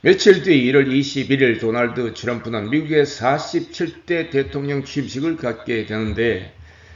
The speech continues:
취임과 동시에 한국의 부정선거에 많은 관심을 갖고 윤 대통령 탄핵 반대를 지지할 것으로 보입니다.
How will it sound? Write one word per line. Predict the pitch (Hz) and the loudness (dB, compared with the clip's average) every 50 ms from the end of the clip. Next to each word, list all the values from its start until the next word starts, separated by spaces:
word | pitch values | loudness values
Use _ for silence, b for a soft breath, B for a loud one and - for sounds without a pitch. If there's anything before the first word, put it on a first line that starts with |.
| B B | B B
취임과 | - - - 160 147 135 131 123 120 117 107 | -16 -10 -6 -4 -4 -2 -2 -4 -4 -4 -4
동시에 | 113 113 110 107 104 117 117 107 | -4 -4 -6 -6 -4 -6 -4 -4
한국의 | 95 98 127 147 143 139 139 143 127 - | -4 -6 -6 -6 -4 -2 -2 -2 -4 -4
부정선거에 | 131 131 151 147 147 131 - 147 143 135 123 139 131 127 | -6 -4 -4 -4 -4 -6 -6 -6 -6 -4 -2 -2 -2 -2
많은 | 127 127 127 131 131 127 120 | -2 -4 -4 -4 -4 -6 -6
관심을 | 110 123 123 117 139 135 131 123 110 | -6 -6 -6 -6 -6 -6 -6 -6 -4
갖고 | 123 120 113 - - 127 117 | -4 -4 -4 -4 -4 -2 -2
윤 | 120 131 143 143 | -2 -2 -2 -4
대통령 | 156 147 151 - 156 151 151 151 147 139 | -4 -6 -6 -6 -6 -4 -4 -4 -4 -6
탄핵 | - - 110 113 127 131 135 143 139 - - | -8 -8 -8 -6 -6 -4 -4 -6 -8 -8 -6
반대를 | - 120 131 135 139 135 143 139 135 127 127 | -6 -4 -4 -2 0 0 2 2 0 0 -2
지지할 | - 147 156 139 156 151 147 143 143 - | -4 -6 -4 0 2 2 2 2 0 -4
것으로 | 147 143 143 135 - 160 160 151 | -6 -6 -6 -6 -6 -6 -4 -4
보입니다. | 156 135 120 110 107 110 113 - - - | -4 -4 -4 -4 -6 -10 -12 -14 -16 -18